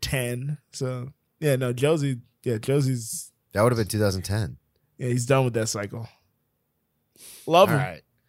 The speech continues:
Speaker 1: Haitian.
Speaker 2: Love him.
Speaker 1: Pretty sure he's Haitian.
Speaker 2: Yeah, oh, yeah.
Speaker 1: Josie out the door. He's definitely Haitian American.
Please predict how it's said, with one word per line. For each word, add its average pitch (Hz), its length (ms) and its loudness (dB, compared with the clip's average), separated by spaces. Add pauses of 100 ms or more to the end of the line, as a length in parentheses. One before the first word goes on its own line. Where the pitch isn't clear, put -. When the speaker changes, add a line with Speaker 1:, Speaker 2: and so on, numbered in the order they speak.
(120)
Speaker 1:
Haitian. 160 240 4
Speaker 2:
Love 160 180 12
him. 120 160 4
Speaker 1:
Pretty 202 320 6
sure 254 240 6
he's 131 120 4
Haitian. 127 340 -2 (340)
Speaker 2:
Yeah, 110 200 2
oh, 98 260 2 (180)
yeah. 82 280 -4 (360)
Speaker 1:
Josie 165 360 6
out 156 180 2
the - 60 -16
door. 220 200 4
He's 208 260 -10 (140)
definitely 196 360 10
Haitian 170 300 8
American. 139 580 2